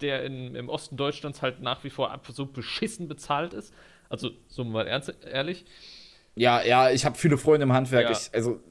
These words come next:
Speaker 2: wenn, wenn, wenn ich teilweise sehe, wir machen hier drei Jahre Ausbildung und so und sich dann teil für eins drei bis eins vier krummen und ich, ich denke so,
Speaker 1: Ich,
Speaker 2: Leute,
Speaker 1: ich,
Speaker 2: ey.
Speaker 1: äh, erinnere da an unsere, äh, gemeinsame Freundin aus dem Lab.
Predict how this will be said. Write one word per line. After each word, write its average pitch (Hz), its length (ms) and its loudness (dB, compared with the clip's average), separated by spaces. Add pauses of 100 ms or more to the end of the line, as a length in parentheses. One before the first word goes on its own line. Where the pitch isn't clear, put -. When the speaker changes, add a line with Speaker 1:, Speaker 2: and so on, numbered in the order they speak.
(120)
Speaker 2:
wenn, 127 180 2
wenn, 127 200 2
wenn 131 80 2
ich 131 100 0
teilweise 135 320 2
sehe, 139 160 4
wir 135 80 2
machen 135 200 4
hier 131 100 4
drei 120 180 6
Jahre 127 240 6
Ausbildung 131 520 2
und 120 80 -2
so 131 200 2 (240)
und 120 140 -6
sich 127 140 -2
dann 127 120 -2
teil 123 240 4
für 127 320 2
eins 101 220 0
drei 113 180 2
bis 127 180 -2
eins - 240 -4
vier 127 240 2
krummen 135 280 2
und 120 100 0
ich, - 160 -10
ich - 300 -18
denke - 240 -14
so, 110 140 -8
Speaker 1:
Ich, 101 40 0
Speaker 2:
Leute, 107 380 0
Speaker 1:
ich, 92 420 -6
Speaker 2:
ey. - 20 -4
Speaker 1:
äh, 120 260 -2
erinnere 139 420 -2
da 131 380 2
an 127 200 -6
unsere, 123 800 0 (100)
äh, - 60 -12 (120)
gemeinsame 135 880 -6
Freundin 143 420 -8
aus 127 140 -8
dem 120 100 -10
Lab. 139 360 -4